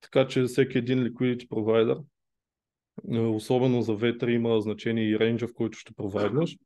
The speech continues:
а, сам трябва да направиш своите калкулации, а, и да прецениш това рентабилно ли е,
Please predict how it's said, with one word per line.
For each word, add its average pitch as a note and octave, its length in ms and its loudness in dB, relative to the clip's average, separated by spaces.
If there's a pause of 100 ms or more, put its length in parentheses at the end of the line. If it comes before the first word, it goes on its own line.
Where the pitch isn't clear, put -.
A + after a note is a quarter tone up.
(640)
а, B2 240 2
сам B2+ 300 0
трябва B2+ 240 2
да A2+ 100 -2
направиш A2+ 480 0
своите A2+ 340 -4
калкулации, G#2 720 0 (840)
а, B2 260 4
и B2 100 0
да B2 180 -2
прецениш B2 480 -2
това A#2+ 260 0
рентабилно A#2 640 0
ли D#3 40 2
е, D#3+ 240 0